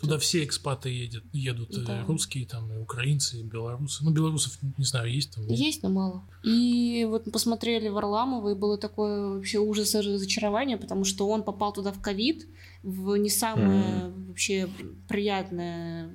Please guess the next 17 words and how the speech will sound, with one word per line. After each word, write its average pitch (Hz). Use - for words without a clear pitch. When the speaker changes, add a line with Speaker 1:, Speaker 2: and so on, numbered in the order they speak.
Speaker 2:
вре-, 190
время 185
года, 233
там 175
то 190
ли 185
зима 196
была, 214
то 190
ли 180
осень, 190
Speaker 1:
Мгм. 120
Speaker 2:
всё 208
дождливо, 202
никого 196
Speaker 3:
Мгм. 202
Speaker 2:
нет, 240